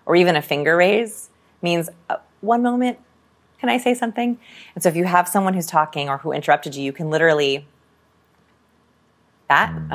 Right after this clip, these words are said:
Speaker 1: a little bookmark or a little, like, a, it's like a pupil, right? Like you're raising your hand. And the next level is you actually reach out and touch them. And that's, like, my least favorite, but if you really have
Speaker 2: Why
Speaker 1: someone
Speaker 2: least favorite?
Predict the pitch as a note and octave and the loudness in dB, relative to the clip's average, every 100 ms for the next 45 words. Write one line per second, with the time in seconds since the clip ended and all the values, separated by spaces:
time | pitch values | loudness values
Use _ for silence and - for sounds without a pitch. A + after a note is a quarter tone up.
0 | C#3+ C#3 C3 D#3 F#3+ G#3 F#3+ C3 A#2+ B2 | -2 -2 -2 -2 2 2 2 0 -2 -6
1 | - - - - - D#3+ D#3+ G#3 G#3+ F3 | -6 -6 -6 -8 -4 -4 2 0 0 -6
2 | C#3+ C#3+ C3+ D3+ D3 C#3+ D3 D3+ D#3 F#3 | -6 -6 -6 -2 -2 -2 -6 -4 -4 -6
3 | - - - - - F3 F3 F3+ G#3+ - | -12 -20 -20 -20 -4 2 4 4 2 2
4 | F3+ D#3 D3 C3+ D3 - D3+ C#3 B2 C#3 | 2 4 0 0 0 0 -4 -6 -2 -4
5 | - - - - - - _ _ - F3+ | -4 -8 -8 -10 -14 -16 _ _ 0 2
6 | - F3+ E3+ D3+ C#3+ E3 F3+ - F#3+ F#3+ | 2 2 2 0 0 -2 -2 0 0 0
7 | G#3 E3+ D#3 D3+ C#3+ E3+ E3 F3 D#3 G#2 | 0 0 -2 -6 -2 0 2 0 0 2
8 | G#2 G#2+ B2+ - F2+ E2+ F#2+ | 2 -2 -4 -4 -4 -4 -8